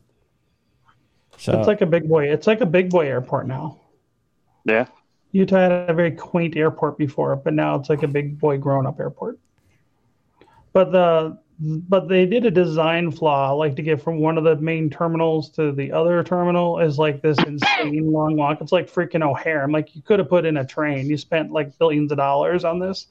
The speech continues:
Speaker 3: Yeah.
Speaker 2: But it's, like, literally, like, a twenty-minute walk <laughs> from, like,
Speaker 3: Oh, really?
Speaker 2: one terminal.
Speaker 3: 'Cause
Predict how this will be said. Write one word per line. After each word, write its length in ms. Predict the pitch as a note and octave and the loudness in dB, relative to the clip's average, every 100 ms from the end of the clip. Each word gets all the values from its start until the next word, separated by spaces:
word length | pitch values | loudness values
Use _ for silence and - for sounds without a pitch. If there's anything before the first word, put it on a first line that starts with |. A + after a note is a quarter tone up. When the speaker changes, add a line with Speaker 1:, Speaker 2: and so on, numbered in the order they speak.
| - | 0
Speaker 3:
Yeah. 300 | C3 G#2+ - - _ _ _ - _ | 2 4 0 -6 _ _ _ -20 _
Speaker 2:
But 180 | - E3 | 0 0
it's, 160 | E3 D3 | 0 0
like, 140 | F3+ D3+ | -2 0
literally, 520 | D#3+ F3+ F3 D#3+ D3+ | 2 4 4 4 2
like, 180 | C#3+ C#3 | 0 -2
a 60 | |
twenty-minute 500 | B2 D#3+ D3+ C#3+ C3+ | -6 -2 -2 0 -4
walk 300 | B2 C#3 F3 - - - - | -6 -8 -8 -12 -18 -4 -2
<laughs> 360 | - - - | 0 2 2
from, 260 | - B3 D#3+ | 2 2 4
like, 180 | A3 F#3 | 2 2
Speaker 3:
Oh, 40 | |
really? 140 | G3+ G#4 - | 2 2 2
Speaker 2:
one 60 | F3+ | 2
terminal. 0 | |
Speaker 3:
'Cause 300 | B3+ G#3 | 2 0